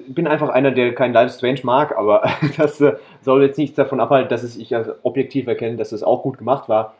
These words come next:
gerade weil es halt so eine, so eine Alltagssituation ist. Es bringt dich halt richtig in diesen Teenager rein, ja,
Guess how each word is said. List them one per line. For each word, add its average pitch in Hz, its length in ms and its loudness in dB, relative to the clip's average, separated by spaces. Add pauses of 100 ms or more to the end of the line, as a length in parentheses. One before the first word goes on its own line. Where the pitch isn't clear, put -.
gerade 117 360 2
weil 113 160 2
es - 100 -6
halt 117 160 -2
so 110 120 -2
eine, 107 320 -2 (220)
so 120 100 -8
eine 113 120 -2
Alltagssituation 113 960 0
ist. 92 160 -10
Es 95 180 -10
bringt 107 240 -6
dich 107 140 -8
halt 104 120 -4
richtig 107 300 -8
in 110 100 -10
diesen 104 300 -12
Teenager 104 580 -4
rein, 95 360 -4
ja, 95 180 -2